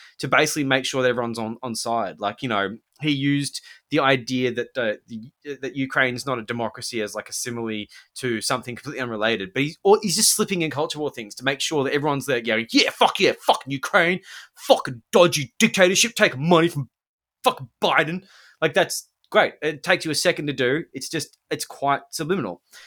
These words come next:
So he's doing a very similar thing, I would say by coincidence and not by design, but look, it is what it is. It's pretty embarrassing that this is his take. He's really digging down on it. Um, one of the things that I think is interesting, and, you know, like you said, like, if you are aware of this thing, well,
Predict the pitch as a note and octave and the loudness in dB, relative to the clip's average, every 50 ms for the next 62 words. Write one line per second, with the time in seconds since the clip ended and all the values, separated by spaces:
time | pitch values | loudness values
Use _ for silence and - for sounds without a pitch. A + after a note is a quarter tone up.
0 | - - _ _ _ - - G3 F3+ G#3 A#3 A3 A3 G#3+ F#3 E3 D3 D3+ D3 C#3+ | -20 -20 _ _ _ -4 0 4 4 6 4 6 6 4 4 6 4 4 4 4
1 | - E3 D3 C#3 C3+ - - C#3 C3+ C#3+ - D3 D#3+ F3+ F#3 F3+ F3+ - D#3+ D3 | 2 0 0 0 0 0 0 -2 -2 0 2 4 6 6 6 4 2 2 2 2
2 | C3+ B2 C3 A#2 A#2 - - A#2+ A#2+ A#2 - B2 A#2+ A#2 A2+ - B2 A#2 A#2 - | 2 2 2 0 0 0 -2 -6 -6 -6 -8 -10 -10 -10 -8 -8 -6 -6 -6 -4
3 | A2 G#2+ G#2 G#2+ G#2+ A#2 A2 G#2+ G#2+ G#2+ G#2+ G#2 - - A2 G2+ G#2 - _ _ | -4 -2 -2 -2 -2 -2 -2 0 -2 -2 -4 -6 0 2 2 2 2 -2 _ _
4 | - A#2+ G2 - - _ _ _ - C3 B2+ A#2+ - G#2+ F#2+ F#2 F#2 F#2 F#2 - | -12 -12 -12 -12 -14 _ _ _ -8 -6 -6 -6 -6 -6 -8 -6 -8 -10 -10 -12
5 | - - - - _ _ _ _ _ _ _ _ _ _ _ _ _ _ _ - | -16 -20 -20 -20 _ _ _ _ _ _ _ _ _ _ _ _ _ _ _ -6
6 | F3+ - - - G#3 G#3+ F#3+ D3 C#3 B2+ C3+ C#3 C3 - D3 C3+ B2+ C3+ C3 C3 | -6 -4 -2 0 0 0 2 2 4 4 4 2 0 -2 -4 -4 -4 -6 -8 -8
7 | C3+ B2 - C3 B2+ C3+ C3+ B2+ C3+ C3 - - C3 C3+ B2+ - - - _ _ | -10 -8 -6 -6 -6 -6 -6 -8 -8 -10 -6 -2 -2 -2 -2 -2 -8 -16 _ _
8 | _ _ _ _ _ _ _ _ _ A#2 C#3 F3 E3+ B2+ C#3 D#3+ D3 C3+ B2+ A2 | _ _ _ _ _ _ _ _ _ -8 -6 -6 -4 -4 -4 -2 -2 -2 -4 -6
9 | _ _ - D3 C3 B2+ C3 A2+ B2 A#2 A#2 A#2 A#2 A2 G#2+ - _ _ _ - | _ _ -2 -2 -2 -2 -4 -2 0 0 0 0 0 -4 -4 -6 _ _ _ -20
10 | - _ _ - - C3+ C3+ B2+ C3 C3 F3 F#3+ A#3+ C#4+ C4+ - - F3 D3 C#3 | -20 _ _ -4 0 2 4 4 2 4 4 4 4 4 2 2 0 0 0 0
11 | C3+ A#2+ C#3+ D3 - A#2+ A#2+ D3+ C#3 B2+ A2+ B2 C3+ B2+ - - D3 C3 A#2+ - | -4 -2 -2 0 0 0 0 0 -6 -6 -6 -6 -8 -8 -6 -4 -4 -4 -4 -4
12 | - C#3 C3 B2 B2 C3+ - - E3 C3+ B2 B2+ C3+ D3 C#3 - B2+ A2+ C#3 A#2+ | -4 -4 -2 -2 -2 -6 -6 -4 0 0 2 4 4 2 2 0 -2 0 2 2
13 | A2 A2 - D3 - D3+ F3+ F#3+ F3+ D#3 C#3+ C3+ B2+ C3 B2+ C3+ C3+ C3 A2+ B2 | 2 0 -2 -6 -4 -2 2 4 4 6 4 4 4 4 4 4 4 2 0 -2
14 | A2+ - - G#2 F#2 F#2 A2+ C#3+ D3 C#3+ - | -6 -4 -4 -6 -6 -2 2 2 2 2 2